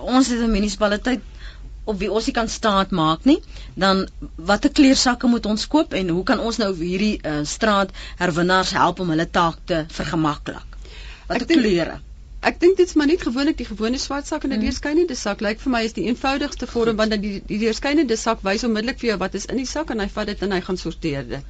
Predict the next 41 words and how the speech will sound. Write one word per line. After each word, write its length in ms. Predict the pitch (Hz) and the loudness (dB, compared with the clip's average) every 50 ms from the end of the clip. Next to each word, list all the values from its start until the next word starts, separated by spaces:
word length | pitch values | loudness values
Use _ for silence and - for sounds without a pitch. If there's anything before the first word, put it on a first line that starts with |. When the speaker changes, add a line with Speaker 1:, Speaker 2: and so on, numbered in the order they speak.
| - - - | -16 -14 -10
Speaker 1:
En 180 | - 208 214 185 | -6 -4 -2 0
dis 200 | 180 196 202 - | 0 0 0 -2
die 120 | 202 226 180 | -4 -6 -4
droë, 480 | 151 185 165 185 196 202 208 190 175 175 - - | -2 0 2 2 4 6 6 6 4 2 -2 -2
die 100 | 180 180 | -2 0
droë 220 | 147 185 180 190 | 2 4 4 4
Speaker 2:
Die 60 | 175 143 | 4 6
Speaker 1:
vullis 240 | 190 180 175 170 | 6 6 8 6
Speaker 2:
droë 20 | 160 | 6
Speaker 1:
in 60 | 170 | 4
die 100 | 170 165 | 0 0
deurskynende 580 | 156 160 160 - - - 160 156 156 151 147 143 | 2 0 -2 -2 -2 0 0 2 2 2 0 0
sak. 300 | 147 160 160 139 143 143 | 0 -2 -2 -2 -4 -6
Speaker 2:
Ja. 80 | 156 - - - - - - - - - - - - - - - - - - - - - - - - - | -8 -12 -16 -18 -18 -18 -18 -18 -18 -18 -16 -16 -18 -18 -18 -18 -18 -16 -16 -16 -14 -14 -14 -14 -14 -4
Speaker 1:
So, 140 | - - 349 311 | 2 6 8 8
laaste 320 | 285 247 269 277 - 311 | 8 8 6 4 4 2
opmerking 420 | 285 294 - 311 294 285 - 320 | 2 6 6 6 8 8 8 8
van 120 | 262 311 247 | 8 8 8
jou 80 | 233 214 214 | 6 6 6
kant, 140 | - 339 320 240 | 6 6 8 8
dalk 180 | 214 - - | 6 6 4
'n 80 | 294 285 | 0 2
kontaknommer 800 | - 302 302 285 285 311 285 285 269 254 254 254 320 381 370 | 6 6 8 8 8 6 6 8 8 8 10 8 8 8 6
of 160 | 302 214 - 208 | 4 4 2 0
'n 100 | 180 - | -2 0
e-posadres 720 | - 240 269 - 254 285 262 262 247 202 196 202 285 311 - | 0 0 0 2 2 2 4 2 2 2 2 2 2 2 4
vir 100 | - 254 | 2 2
mense 320 | 208 190 196 208 - 262 | 4 2 2 0 0 2
wat 160 | 214 214 196 - - | 4 4 2 2 -2
voorstelle 580 | - - - 262 311 285 - - 311 311 294 | -4 2 6 6 6 6 6 4 4 4 4
wil 120 | 247 285 262 | 4 2 0
stuur, 380 | - - - 302 294 311 311 | 0 4 6 8 8 8 8
wat 200 | 220 214 196 - | 6 4 2 2
werk, 500 | 170 147 139 170 175 196 240 330 - - - | 0 -2 2 4 4 6 4 4 2 -2 -8
veral 400 | - 165 - - - - 262 302 | -8 -2 0 2 4 4 4 4
op 60 | 330 320 | 2 2
die 100 | 330 - | 2 2
platteland. 580 | - 226 233 302 311 - 381 302 214 180 170 | 2 2 2 2 4 4 6 6 6 4 2
Ek 80 | 185 - | -2 -6
sal 140 | - - - | -6 -8 -6
graag 280 | - 220 277 277 - | -4 -2 -2 -4 -4